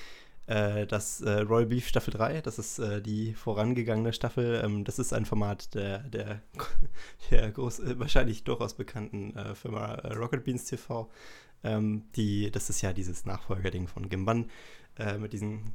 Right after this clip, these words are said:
ganzen selben Gesichtern. Ähm, und, äh, die, die haben, äh, das Royal Beef sozusagen wiederbelebt nach Game One und, äh, dort, äh, kann man sich, äh, Staffel zwei und drei und auf YouTube noch Staffel eins anschauen.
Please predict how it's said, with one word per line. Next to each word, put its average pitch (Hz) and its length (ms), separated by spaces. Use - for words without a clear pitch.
ganzen 107 260
selben 107 240
Gesichtern. 113 400
Ähm, 107 380
und, 110 540
äh, 104 280
die, 104 360
die 120 180
haben, 120 220
äh, 107 200
das 107 160
Royal 110 140
Beef 113 160
sozusagen 107 320
wiederbelebt 120 400
nach 110 240
Game 104 160
One 104 240
und, 101 260
äh, 104 160
dort, 101 320
äh, 101 240
kann 120 160
man 110 100
sich, 107 220
äh, 104 140
Staffel 104 500
zwei 110 440
und 101 180
drei 107 440
und 101 180
auf 104 120
YouTube 107 320
noch 107 140
Staffel - 300
eins 131 320
anschauen. 120 560